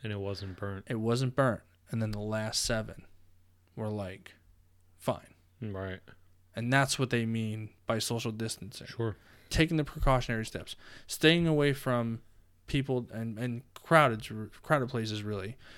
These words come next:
Speaker 2: Um, and that's kind of what they mean by that.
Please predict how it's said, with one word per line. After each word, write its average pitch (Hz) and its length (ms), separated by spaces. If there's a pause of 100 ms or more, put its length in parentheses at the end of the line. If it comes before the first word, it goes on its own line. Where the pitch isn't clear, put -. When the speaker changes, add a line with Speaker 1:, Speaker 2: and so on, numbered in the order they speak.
(220)
Speaker 2:
Um, 113 500 (260)
and 135 180
that's 147 240
kind 143 220
of 127 100
what 113 280
they 117 120
mean 107 220
by 107 100
that. 78 220